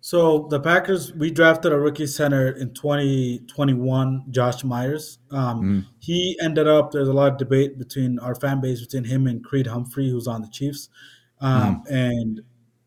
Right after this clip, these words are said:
Speaker 1: Myers, I do think he had to learn by trial on fire. Bringing a rookie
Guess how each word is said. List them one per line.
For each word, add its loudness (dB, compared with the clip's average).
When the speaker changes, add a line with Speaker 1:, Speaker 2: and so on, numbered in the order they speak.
Speaker 1:
Myers, 0
I 0
do -2
think -4
he -6
had -2
to -6
learn -2
by -8
trial -2
on -8
fire. -10
Bringing 0
a -2
rookie -4